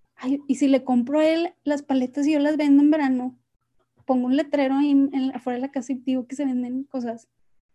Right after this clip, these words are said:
las venderé". Y yo así pensaba, te lo juro. O de que mi mamá a veces me llevaba, pues, a, a su bodega y en ese entonces tenían venta al público. Y yo <laughs> me acuerdo que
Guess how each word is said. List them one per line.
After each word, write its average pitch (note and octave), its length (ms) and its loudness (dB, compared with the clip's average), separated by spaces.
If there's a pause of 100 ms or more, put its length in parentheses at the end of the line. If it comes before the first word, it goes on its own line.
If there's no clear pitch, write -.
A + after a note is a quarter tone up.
(140)
las B3 160 -4
venderé". B3 460 -2 (920)
Y A#3 80 -4
yo A#3+ 100 0
así A3+ 180 -4
pensaba, B3+ 560 0
te A#3+ 80 -4
lo A3+ 120 -6
juro. A#3 340 -10 (320)
O C4+ 160 2
de B3+ 160 0
que C4+ 100 -4
mi B3+ 160 2
mamá B3 300 -2
a B3 40 -6
veces B3+ 220 -4
me D4+ 120 4
llevaba, A#3 480 -2
pues, B3+ 180 -2
a, A3+ 260 -4
a A#3+ 80 -6
su B3+ 140 -4
bodega B3 460 -2
y D4 100 4
en C4 100 4
ese A#3 140 -6
entonces B3 420 -6
tenían A#3+ 300 -4
venta A#3+ 200 -4
al B3 80 -4
público. B3 500 -4 (720)
Y D4 120 6
yo D#4 60 0
<laughs> - 100 -6
me F4 120 8
acuerdo D#4 460 -2
que C#4+ 220 -8